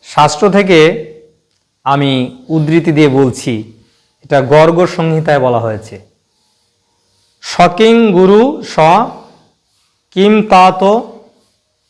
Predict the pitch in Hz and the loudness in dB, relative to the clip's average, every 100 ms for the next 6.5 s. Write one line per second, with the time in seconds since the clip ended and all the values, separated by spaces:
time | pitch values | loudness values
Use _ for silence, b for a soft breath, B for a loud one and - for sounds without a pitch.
0 | _ _ _ _ _ - 202 240 226 233 | _ _ _ _ _ 0 2 2 2 0
1 | 190 - 226 220 202 202 196 - 202 220 | 0 0 2 2 2 2 0 -4 -2 -2
2 | 247 247 - 143 123 117 101 98 _ _ | -4 -8 -8 -8 -6 -8 -8 -12 _ _
3 | _ _ _ _ _ _ _ _ _ _ | _ _ _ _ _ _ _ _ _ _
4 | _ _ _ _ - 175 175 196 226 220 | _ _ _ _ -4 0 2 2 2 4
5 | 190 185 220 226 - 180 156 208 202 185 | 4 4 4 2 0 -4 -2 -4 -2 -2
6 | 185 185 180 214 247 | -2 -2 0 0 -2